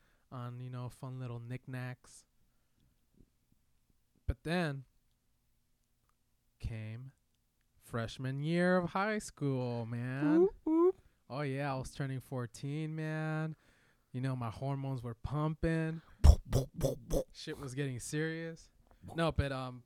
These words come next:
Speaker 2: Meow.
Speaker 1: so at that point, I had been playing guitar for, like, two years. And I remember this, bro. Oh, shit, my birthday in, in, in, uh, when I was fourteen. Fucking, what was that, two thousand eight? Two thousand nine? I don't know. Um,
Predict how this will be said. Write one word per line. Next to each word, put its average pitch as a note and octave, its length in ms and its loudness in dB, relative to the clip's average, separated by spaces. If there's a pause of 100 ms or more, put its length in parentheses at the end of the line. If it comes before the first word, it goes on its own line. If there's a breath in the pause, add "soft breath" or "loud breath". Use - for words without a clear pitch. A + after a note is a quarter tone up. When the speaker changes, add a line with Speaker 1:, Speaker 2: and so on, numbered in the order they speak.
Speaker 2:
Meow. F4+ 720 10
Speaker 1:
so F3 100 0
at D#3 120 0
that - 180 -2
point, A3 220 2
I E3 60 -2
had E3+ 180 -2
been E3 140 -4
playing D#3+ 280 2
guitar D3 380 -6
for, - 120 -10
like, B2+ 200 -8 (120)
two D3+ 120 -6
years. C3+ 540 -8 (1120)
And C#3+ 420 -6
I C3+ 80 -8
remember D3+ 480 -6
this, A#2 240 -12
bro. B2 340 -12
Oh, C3+ 140 -10
shit, C3+ 220 -10
my B2+ 140 -6
birthday C#3+ 480 -4
in, C3 260 -12
in, C3 60 -14 (180)
in, A#2+ 300 -16
uh, - 100 -20 (160)
when C3+ 120 -14
I B2 80 -12
was B2 120 -14
fourteen. B2 560 -14 (260)
Fucking, C#3+ 260 -16
what D3 120 -10
was B2+ 80 -12
that, A#2+ 160 -14
two C#3+ 100 -16
thousand C3 300 -14
eight? D#3 200 -14 (380)
Two D#3 60 -14
thousand C#3 200 -12
nine? D#3 300 -12 (800)
I C3 100 -6
don't A#2 120 -8
know. A2+ 140 -8 (760)
Um, B2+ 220 -8